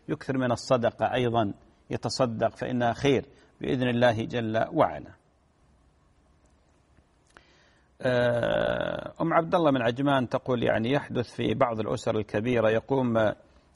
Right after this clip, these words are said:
اللي فيها أعداد كبيرة، يقوم، آه، و-، مثلا الابن الأكبر فيقوم بشراء مثلا هدية من ذهب أو بناء ملحق في بيت الأم بمبلغ ليس بالقليل، ويطلب من بقية الأخوة المشاركة دون التشاور قبله وأخذ الموافقة،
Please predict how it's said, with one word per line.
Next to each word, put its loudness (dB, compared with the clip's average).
اللي 2
فيها 2
أعداد 4
كبيرة، -2
يقوم، -2
آه، 0
و-، -2
مثلا 0
الابن 0
الأكبر 2
فيقوم 0
بشراء 0
مثلا -4
هدية 0
من -2
ذهب 2
أو 0
بناء 2
ملحق 0
في -4
بيت 0
الأم 0
بمبلغ 2
ليس 0
بالقليل، 2
ويطلب 2
من 0
بقية 0
الأخوة 0
المشاركة 0
دون 2
التشاور 2
قبله 2
وأخذ 0
الموافقة، 0